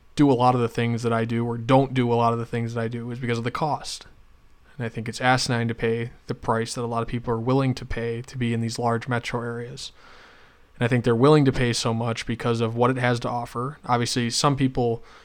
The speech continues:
make that calculation and it's worth it to them. They wanna be able to walk down the street and have fifteen different bars to choose from and to be able to get anything they want at any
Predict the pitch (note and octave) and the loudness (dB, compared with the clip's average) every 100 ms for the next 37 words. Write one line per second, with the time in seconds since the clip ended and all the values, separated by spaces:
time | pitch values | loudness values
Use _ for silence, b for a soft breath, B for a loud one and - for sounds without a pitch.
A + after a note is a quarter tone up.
0 | B - B2+ C3 B2 C3+ A#2+ C3+ A#2+ A#2 | B -2 -2 0 -2 0 0 0 0 -2
1 | B2 A2+ A#2 - B2+ B2+ B2+ A#2+ A2+ A#2 | -4 -4 -4 0 2 0 -4 -8 -8 -8
2 | A#2+ B2 A#2+ A#2+ A#2+ A#2+ A#2+ A#2 A#2+ A#2 | -6 -2 0 0 0 -2 -2 0 2 0
3 | - A#2 A#2 A2+ - A#2+ A#2+ A#2+ A#2+ A#2 | 0 -2 0 -2 -2 -2 -2 -2 -2 -2
4 | - B B B B2+ - C3 B2 - B2 | -6 B B B -4 0 0 0 0 -2
5 | A#2+ A#2 A#2 - A2+ A#2+ A2+ - A#2+ A#2 | 0 0 0 -2 -2 0 0 0 2 2
6 | A2+ A#2 - - - - A#2+ A2+ A2+ - | 0 -4 -8 -18 -18 -8 -4 -4 -4 -4
7 | B2 A#2+ A#2 A#2 A#2+ B2+ A#2+ A#2+ A#2+ A#2+ | -2 0 0 0 -2 0 -2 -2 -2 0
8 | A#2 A#2+ A#2 A#2 A#2+ A#2+ A#2 A#2 | 2 2 0 -2 -2 -2 -2 -6